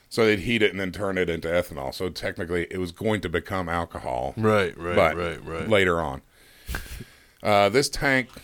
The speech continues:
Speaker 1: that they kept this in was about fifty feet tall and ninety feet around, and contained as much as two point three million gallons
Speaker 2: Wow.
Speaker 1: of molasses.
Speaker 2: Molasses.
Speaker 1: Uh, <clears throat>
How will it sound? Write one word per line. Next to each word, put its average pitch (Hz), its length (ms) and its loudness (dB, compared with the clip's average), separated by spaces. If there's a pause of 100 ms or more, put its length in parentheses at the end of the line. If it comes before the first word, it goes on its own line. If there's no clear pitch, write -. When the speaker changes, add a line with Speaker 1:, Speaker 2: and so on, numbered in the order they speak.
(140)
Speaker 1:
that 107 260 -4
they 104 140 0
kept 143 280 -2
this 117 200 -4
in 95 200 -4
was 87 80 -6
about 87 200 -4
fifty 143 380 -10
feet 123 300 -6
tall 98 440 2
and 87 220 -4
ninety 104 340 -4
feet 95 440 -8 (160)
around, 80 600 -6 (460)
and 85 200 -12
contained 101 400 -2
as 82 100 -6
much 107 240 -2
as 87 100 -10
two 120 240 -6
point 110 300 -4
three 101 160 -4
million 95 540 -2
gallons 82 680 -4 (240)
Speaker 2:
Wow. 55 720 -12
Speaker 1:
of 82 200 -4
molasses. 82 760 0 (680)
Speaker 2:
Molasses. 147 1300 2 (200)
Speaker 1:
Uh, 104 520 4
<clears throat> 110 180 -6